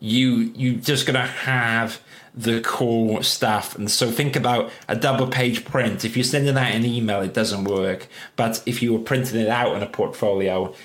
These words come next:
it would look really well. So Sanjeev, thank you for your kind comments.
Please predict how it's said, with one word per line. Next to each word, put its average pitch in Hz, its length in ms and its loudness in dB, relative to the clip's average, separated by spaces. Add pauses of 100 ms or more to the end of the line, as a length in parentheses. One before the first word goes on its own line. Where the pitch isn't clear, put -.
(160)
it 117 220 0
would 113 200 0
look 107 380 0
really 101 380 -2
well. 95 480 0 (240)
So 120 140 -2
Sanjeev, 120 880 0
thank 127 300 -2
you 123 100 2
for 120 140 -2
your 101 180 0
kind 101 300 -4
comments. 107 680 -2